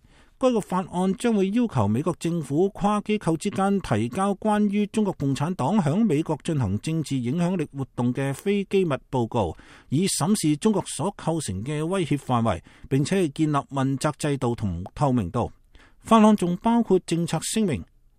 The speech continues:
要求孔子學院同其他嘅中國政府資助嘅實體依據外國代理人登記法進行註冊。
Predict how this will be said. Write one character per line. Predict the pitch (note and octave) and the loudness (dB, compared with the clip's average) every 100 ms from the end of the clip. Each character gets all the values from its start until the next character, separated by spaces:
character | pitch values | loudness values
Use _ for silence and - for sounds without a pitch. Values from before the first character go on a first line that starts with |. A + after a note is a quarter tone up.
| _ | _
要 | A#3 B3+ | -2 0
求 | C3+ A2 | 0 0
孔 | A2 F3+ A3 | 0 0 0
子 | A3 | 0
學 | F#3 C#3+ | -2 -2
院 | C3 F#3 | -4 -2
同 | G#3 A#2 | 0 0
其 | A#2+ A#2+ | 0 -2
他 | C3 G#3 | -2 -4
嘅 | G3 E3+ | -4 -4
中 | - A3 | -2 -2
國 | F#3 | -4
政 | - E3 | -4 -4
府 | D#3+ E3+ | -2 -4
資 | G3 A3 A3 | -2 -2 -2
助 | C3+ | -4
嘅 | - C#3+ | -4 -4
實 | - - | -6 -8
體 | C#3+ D#3+ | -6 -4
依 | F#3+ G#3 | -4 -2
據 | D3+ D3 | -2 -4
外 | C3 B2+ | -4 -4
國 | D#3 D3 - | -4 -8 -4
代 | C3+ A#2+ | -2 0
理 | C3 | 0
人 | C#3+ F2 F#2+ | -2 -4 -6
登 | F3+ F#3 | -4 -4
記 | D3 B2+ | -2 -2
法 | - D3+ - - - | 0 -2 -2 -18 -6
進 | D#3 D3 - | -4 -2 -4
行 | F#2+ E2 - | -6 -6 -10
註 | - C3+ | -4 -4
冊。 | A2+ B2+ | 0 -2